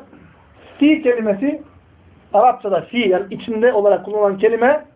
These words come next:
bazen ala manasında, üzerinde manasında da kullanılıyor. Mesela arkadaşlar, Firavun, Firavun diyor ki, Taha suresi yetmiş birinci ayet, Taha suresi yetmiş bir.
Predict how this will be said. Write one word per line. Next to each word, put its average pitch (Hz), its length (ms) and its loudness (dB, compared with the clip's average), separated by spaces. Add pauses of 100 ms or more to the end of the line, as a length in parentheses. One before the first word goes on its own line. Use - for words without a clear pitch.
(960)
bazen 277 440 0 (180)
ala 240 440 2
manasında, 208 520 -4
üzerinde 247 380 0
manasında 233 480 0
da 247 100 2
kullanılıyor. 240 500 0 (2250)
Mesela 254 420 4
arkadaşlar, 226 600 0 (1080)
Firavun, 208 500 2 (840)
Firavun 208 440 0 (2000)
diyor 240 200 2
ki, 226 280 -4 (1120)
Taha 208 240 2
suresi 208 360 -2
yetmiş 220 280 -8
birinci 202 260 2
ayet, 160 240 0
Taha 190 220 0
suresi 185 320 -6
yetmiş 196 260 -4
bir. 147 220 -4